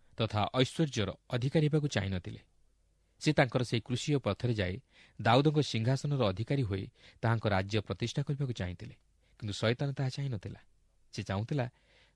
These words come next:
ପ୍ରଭୁ ଯୀଶୁ ଯେପରି ସେହି କୃଷକୁ ହରାନ୍ତି ଓ ଈଶ୍ୱରଙ୍କ ଉଦ୍ଧାରର ଯୋଜନା ଯେପରି ବିଫଳ ହୁଏ। ସେଥିପାଇଁ ପ୍ରେରିତ ପାଉଲ କହନ୍ତି,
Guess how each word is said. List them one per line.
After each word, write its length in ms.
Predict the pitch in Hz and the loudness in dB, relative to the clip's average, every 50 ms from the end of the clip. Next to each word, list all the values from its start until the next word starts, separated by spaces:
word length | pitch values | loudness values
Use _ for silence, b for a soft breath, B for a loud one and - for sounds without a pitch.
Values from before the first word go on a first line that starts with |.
| b _ - | b _ 0
ପ୍ରଭୁ 180 | 110 110 113 131 | 2 4 4 4
ଯୀଶୁ 180 | 151 170 170 156 | 2 2 0 0
ଯେପରି 320 | 143 127 123 117 135 131 131 | 0 0 0 2 0 0 0
ସେହି 200 | - - 117 110 | 0 -2 -2 -2
କୃଷକୁ 420 | - - 110 - - 143 135 - 107 | -2 -6 -8 -4 -4 -4 -4 -2 -4
ହରାନ୍ତି 460 | 85 101 104 110 131 143 143 175 175 - _ _ _ _ _ - | -2 0 2 2 0 0 0 -2 -4 -6 _ _ _ _ _ -4
ଓ 40 | - 110 | -2 0
ଈଶ୍ୱରଙ୍କ 400 | 120 - - - 160 156 151 - | 0 0 0 2 2 2 2 0
ଉଦ୍ଧାରର 440 | 127 104 98 92 104 123 127 135 131 117 | 0 -2 -2 -2 -2 -2 0 0 -2 -2
ଯୋଜନା 320 | - 101 90 107 123 139 | -2 -4 -4 -2 -4 -4
ଯେପରି 260 | 131 127 - 131 113 | -4 -4 -4 -4 -4
ବିଫଳ 280 | 95 90 - - - 92 92 | -4 -4 -6 -8 -8 -8 -8
ହୁଏ। 180 | - - - - _ _ _ _ _ _ _ _ _ _ _ _ _ _ _ - | -10 -12 -18 -20 _ _ _ _ _ _ _ _ _ _ _ _ _ _ _ -8
ସେଥିପାଇଁ 280 | - 120 110 - 113 104 | -6 -4 0 0 0 0
ପ୍ରେରିତ 280 | - 104 101 101 - | 2 0 0 0 0
ପାଉଲ 280 | 104 - 95 92 95 101 98 | 0 0 0 0 0 -2 -2
କହନ୍ତି, 340 | - 110 113 127 - 123 | -2 -2 -4 -2 -2 -4